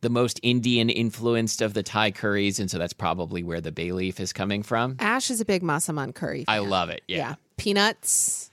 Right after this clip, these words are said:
Speaker 1: This is,
Speaker 2: Usually
Speaker 1: this is a thing,
Speaker 2: potato
Speaker 1: yes.
Speaker 2: in there.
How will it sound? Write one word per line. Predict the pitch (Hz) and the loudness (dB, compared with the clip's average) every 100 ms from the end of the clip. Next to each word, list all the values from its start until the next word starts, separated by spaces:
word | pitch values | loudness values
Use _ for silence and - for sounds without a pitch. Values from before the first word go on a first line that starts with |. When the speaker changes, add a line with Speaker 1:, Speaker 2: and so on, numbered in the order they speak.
| _ | _
Speaker 1:
This | 175 190 | 2 2
is, | 233 | 2
Speaker 2:
Usually | 202 175 170 | 2 4 4
Speaker 1:
this | 208 247 | 4 2
is | 220 | 2
a | |
thing, | 180 226 240 | 2 2 4
Speaker 2:
potato | 240 | 4
Speaker 1:
yes. | 233 214 | 4 4
Speaker 2:
in | 233 | 2
there. | 233 233 233 233 240 | 0 0 0 -2 -4